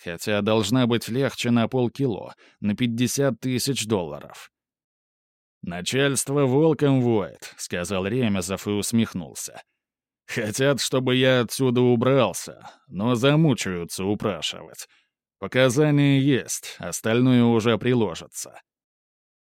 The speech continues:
Думаю, Платонов этого Ахмеда вытащит. И про меня говорит, что он это не планировал и хочет встречи. Мутный тип.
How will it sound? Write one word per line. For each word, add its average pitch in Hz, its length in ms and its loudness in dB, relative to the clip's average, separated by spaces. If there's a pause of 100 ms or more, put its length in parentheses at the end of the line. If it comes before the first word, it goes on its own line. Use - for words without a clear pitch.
(160)
Думаю, 131 580 2
Платонов 127 640 0
этого 120 420 0
Ахмеда 123 480 2
вытащит. - 720 -4 (460)
И 110 280 2
про 120 160 0
меня 123 320 6
говорит, 101 540 0
что 110 240 -2
он 120 180 4
это 117 200 2
не 117 120 4
планировал 117 760 0
и 90 100 -10
хочет 117 420 -2
встречи. - 640 -8 (520)
Мутный 113 500 0
тип. - 320 -16